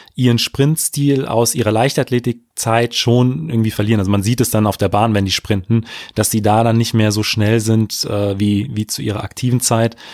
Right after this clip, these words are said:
aber dafür umso schneller im Eiskanal. Weil da läuft man dann noch mal ein bisschen anders, die Ab-,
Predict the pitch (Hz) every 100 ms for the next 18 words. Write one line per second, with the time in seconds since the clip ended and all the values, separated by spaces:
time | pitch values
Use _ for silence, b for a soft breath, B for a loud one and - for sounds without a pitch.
0 | B B - 107 104 104 104 - 113 -
1 | - 123 113 - 117 107 104 98 95 104
2 | - 87 - - _ B B B B 101
3 | 95 98 - _ _ _ 107 104 - 123
4 | 113 107 110 107 110 113 107 - -